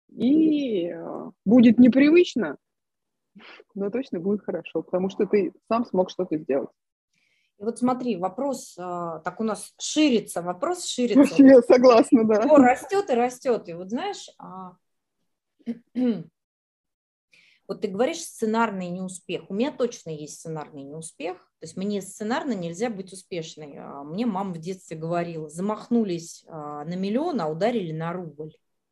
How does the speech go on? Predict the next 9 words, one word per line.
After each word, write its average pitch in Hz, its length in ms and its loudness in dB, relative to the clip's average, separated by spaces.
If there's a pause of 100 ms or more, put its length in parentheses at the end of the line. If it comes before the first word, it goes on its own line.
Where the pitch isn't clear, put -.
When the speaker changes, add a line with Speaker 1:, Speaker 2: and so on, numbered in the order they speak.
(380)
Speaker 2:
Про 185 140 -2
первое 214 420 0
мое 175 280 -4
поступление 180 680 -8
на 170 100 -10
журфак 160 580 -8
так 160 180 -14
было 151 240 -14
сказано. 147 640 -16